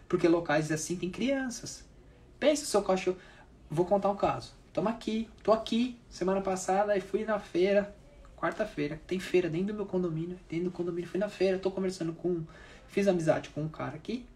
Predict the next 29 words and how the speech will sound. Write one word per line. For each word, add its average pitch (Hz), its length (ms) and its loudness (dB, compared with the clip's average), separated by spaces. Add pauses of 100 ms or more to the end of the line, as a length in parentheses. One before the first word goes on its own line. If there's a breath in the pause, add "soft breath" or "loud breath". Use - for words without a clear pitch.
(400)
um 156 60 -2
amigo, 156 400 -2
né, 233 240 0
virou 175 220 2
meu 302 160 6
amigo 185 240 0
já, 135 160 -4
ele 165 120 0
tem 185 220 0
um 175 60 -4
pitbull, 190 440 0 (1120)
o - 60 -20
pitbull 190 320 0
dele 170 160 6
brinca 180 280 0
com 156 80 -6
a 151 60 -4
Scully, 185 540 2
vai 233 160 -2
até 311 200 8
ficar - 240 -4
hospedado 165 480 0
lá 151 120 -2
com - 80 -8
a 151 40 -4
gente, 127 300 -12 (880)
agora 131 320 0
na 131 120 -2
Páscoa. 120 340 -6